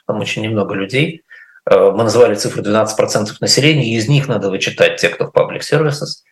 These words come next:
И очень много, конечно, э, низкопродуктивного сервиса. Это, так сказать, всё, всё то, что мы привыкли видеть на улице. Да, и парикмахерские,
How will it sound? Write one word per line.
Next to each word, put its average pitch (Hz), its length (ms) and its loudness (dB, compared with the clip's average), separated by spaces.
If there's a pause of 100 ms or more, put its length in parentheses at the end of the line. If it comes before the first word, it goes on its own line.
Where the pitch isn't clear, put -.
(460)
И 131 80 2
очень 160 340 4
много, 131 400 2
конечно, 107 1120 2
э, 98 400 4
низкопродуктивного 101 840 -2
сервиса. - 560 -6
Это, 87 360 -4
так - 180 -16 (120)
сказать, - 240 -16
всё, - 140 2
всё - 160 0
то, 135 120 2
что 117 140 -2
мы 110 100 0
привыкли 110 380 -2
видеть 104 380 -2
на 110 120 0
улице. 87 420 -2 (120)
Да, 107 140 4
и - 100 -4
парикмахерские, 120 800 -2